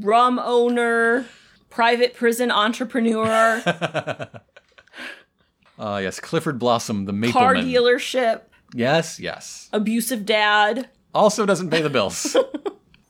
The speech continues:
Speaker 1: Uh, so Penelope is obviously going to, uh, scam them.
Speaker 2: Mm-hmm.
Speaker 1: And take over control of the Rum Empire.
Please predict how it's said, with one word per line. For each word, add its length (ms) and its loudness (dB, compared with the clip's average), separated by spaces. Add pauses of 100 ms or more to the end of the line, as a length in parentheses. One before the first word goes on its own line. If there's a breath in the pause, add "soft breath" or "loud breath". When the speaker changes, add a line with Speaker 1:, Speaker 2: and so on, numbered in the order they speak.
(180)
Speaker 1:
Uh, 500 4
so 220 2
Penelope 840 2
is 200 2
obviously 1120 0 (680 loud breath)
going 580 0 (160)
to, 800 -2 (280 soft breath)
uh, 440 0
scam 640 0
them. 560 -2
Speaker 2:
Mm-hmm. 400 -2 (300)
Speaker 1:
And 200 0
take 260 -2
over 240 0
control 840 -2
of 160 -6
the 120 -4
Rum 260 -4
Empire. 680 -2